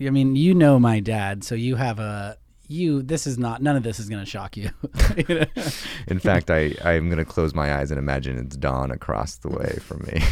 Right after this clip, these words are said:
Speaker 2: <laughs> not you. I'm,
Speaker 1: That's the best
Speaker 2: I'm,
Speaker 1: way to do it.
Speaker 2: I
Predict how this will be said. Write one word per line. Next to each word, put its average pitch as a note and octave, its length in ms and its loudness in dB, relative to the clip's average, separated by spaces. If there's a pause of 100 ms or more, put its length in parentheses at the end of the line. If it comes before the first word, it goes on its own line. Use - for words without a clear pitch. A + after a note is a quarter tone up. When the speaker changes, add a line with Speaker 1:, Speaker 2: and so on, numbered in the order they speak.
(140)
Speaker 2:
<laughs> - 240 -10
not - 140 -8 (100)
you. - 80 -10 (1500)
I'm, B2 160 6
Speaker 1:
That's C3+ 100 4
the C#3 40 2
best C#3+ 120 10
Speaker 2:
I'm, D#3+ 80 10
Speaker 1:
way B2 80 4
to G#2+ 80 -4
do A2+ 100 -2
it. G#2+ 160 -6 (200)
Speaker 2:
I C#3 320 8